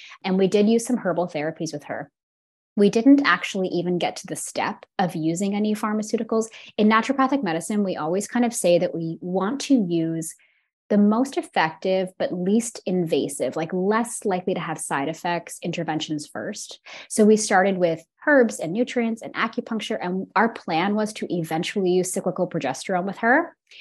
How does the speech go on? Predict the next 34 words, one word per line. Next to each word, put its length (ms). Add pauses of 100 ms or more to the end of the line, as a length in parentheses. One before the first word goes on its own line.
(540)
But 200
after 460
about, 640
I 60
think 240
it 100
was 140
three 420
or 80
four 360
months, 760 (120)
she 240
had, 600
uh, 320
a 80
period. 520 (100)
And 100
we 60
were 80
like, 220
"Okay, 340
good. 300
This 160
is 100
a 60
good 360
starting 340
place. 460
We've 140
got 140
a 60
cycle 420
day 220
one. 500